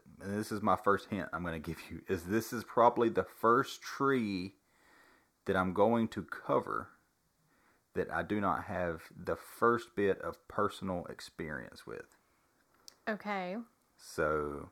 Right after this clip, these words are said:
Speaker 1: it is native. It is native to the eastern U S, but I do not have one, and I have not laid hands on one. But we're sticking to the spirit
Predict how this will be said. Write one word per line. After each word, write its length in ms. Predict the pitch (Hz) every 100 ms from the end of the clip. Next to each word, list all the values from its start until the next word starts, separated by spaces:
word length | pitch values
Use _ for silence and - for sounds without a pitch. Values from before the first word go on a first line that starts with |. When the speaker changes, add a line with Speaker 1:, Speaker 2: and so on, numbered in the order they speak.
| -
Speaker 1:
it 120 | -
is 140 | 160 156
native. 440 | 143 120 98 104
It 140 | 113 107
is 100 | 107
native 340 | 107 107 104
to 160 | - 117
the 200 | 98 -
eastern 380 | 113 - 110 104
U 160 | 101
S, 340 | 98 101 101 -
but 280 | 90 85 - -
I 500 | 110 117 113 107 92 - -
do 160 | 101
not 280 | 104 107 -
have 260 | - 101 95
one, 400 | 98 98 95 85
and 120 | 82
I 120 | 87 98
have 140 | 92
not 260 | 92 80 -
laid 260 | 78 101 85 - -
hands 340 | 92 82 78
on 220 | - 60
one. 240 | - - - _ _ _ _ _ _ _ _ _ _ _
But 460 | 127 127 90 - - - - - _ _
we're 120 | 95
sticking 340 | - 107 104 104
to 120 | -
the 100 | 98
spirit 640 | - - 127 120 95 -